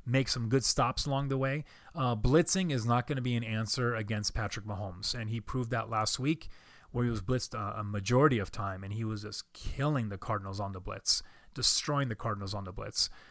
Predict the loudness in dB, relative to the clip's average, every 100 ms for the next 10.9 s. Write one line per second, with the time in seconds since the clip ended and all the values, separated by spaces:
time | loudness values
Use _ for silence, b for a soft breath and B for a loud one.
0 | B B -2 0 2 0 0 0 0 0
1 | 0 0 0 0 0 -2 -4 -2 -2 0
2 | 0 -2 -6 -6 -2 -2 -2 -4 -4 -2
3 | -2 -4 -4 -4 -4 -4 -8 B -6 -4
4 | -2 -2 -2 -6 -10 B B -4 0 2
5 | 0 0 -4 -6 -4 -4 -4 -2 -4 -4
6 | -2 -4 -4 -2 -2 -2 -4 -6 B B
7 | 2 4 4 4 2 0 0 0 0 2
8 | 2 2 2 0 -2 0 0 0 B B
9 | B -2 0 0 0 0 0 0 2 2
10 | 2 0 0 0 0 -2 -2 -2